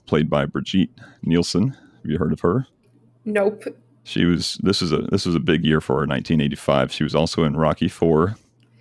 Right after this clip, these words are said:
Speaker 1: where she met her, um, soon-to-be husband, uh, Sylvester Stallone.
Speaker 2: Oh, okay.
Speaker 1: Yeah, so they got married right after filming Rocky Four and had a, a wonderful seventeen or nineteen month relationship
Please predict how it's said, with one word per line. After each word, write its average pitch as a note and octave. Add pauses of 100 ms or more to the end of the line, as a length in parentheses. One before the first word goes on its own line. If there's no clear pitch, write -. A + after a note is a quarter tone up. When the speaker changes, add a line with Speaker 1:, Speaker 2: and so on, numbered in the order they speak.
(240)
Speaker 1:
where D#2
she D#2
met D#2
her, D#2+ (600)
um, -
soon-to-be D#2+
husband, F2 (640)
uh, -
Sylvester -
Stallone. D#2+ (400)
Speaker 2:
Oh, A3 (260)
okay. -
Speaker 1:
Yeah, G2+
so -
they D2
got E2
married E2
right E2
after D#2
filming D#2
Rocky D#2
Four E2 (300)
and -
had F2
a, F#2 (180)
a F2
wonderful F#2+ (160)
seventeen D#2
or C2+
nineteen -
month -
relationship D#2